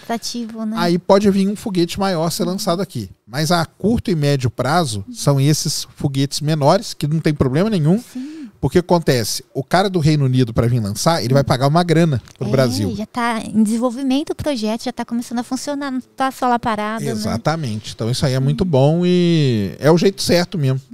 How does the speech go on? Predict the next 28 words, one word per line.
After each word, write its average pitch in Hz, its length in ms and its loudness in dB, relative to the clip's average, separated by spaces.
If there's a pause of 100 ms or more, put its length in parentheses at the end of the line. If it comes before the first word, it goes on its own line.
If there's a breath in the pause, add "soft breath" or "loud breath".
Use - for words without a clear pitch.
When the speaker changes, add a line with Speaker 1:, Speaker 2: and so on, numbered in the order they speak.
Speaker 2:
Acho 113 180 -4
que - 60 -4
vai 135 80 2
dar 156 140 -2
certo 120 340 -2
assim. 87 240 -8 (240)
Speaker 1:
É 226 100 -2
um 240 40 -4
passo 233 180 0
de - 80 -8
cada 269 220 -4
vez, 311 400 -8
né? 254 60 -4
A - 20 -4
gente 220 180 -4
chega 220 260 -4
lá, 147 160 0
é 160 40 4
Speaker 2:
Isso. 185 260 4
Speaker 1:
interessante. 370 760 -4
Speaker 2:
Isso - 100 -6
aí. 233 220 -4
Speaker 1:
Agora. 320 300 -12 (680 loud breath)
Ô, - 80 -4
Reverso, 311 600 -4
salve, 415 260 -4
Reverso. 359 920 -6 (160 loud breath)
Speaker 2:
<clears throat> - 80 -20